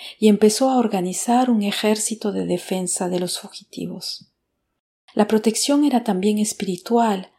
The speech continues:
a través del vudú, que, como lo dije anteriormente, era y sigue siendo un espacio de resistencia a la colonialidad. Macandal era jugán,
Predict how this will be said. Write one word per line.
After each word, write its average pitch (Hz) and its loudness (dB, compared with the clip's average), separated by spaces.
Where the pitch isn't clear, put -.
a 190 0
través 190 -2
del 190 2
vudú, 226 0
que, 185 -2
como 180 0
lo 175 4
dije 190 -4
anteriormente, 180 2
era 196 0
y 190 -12
sigue 185 -4
siendo 208 2
un 220 6
espacio 214 2
de 185 -4
resistencia 175 -6
a 185 -2
la 175 -4
colonialidad. 160 -8
Macandal 247 4
era 240 2
jugán, 190 -4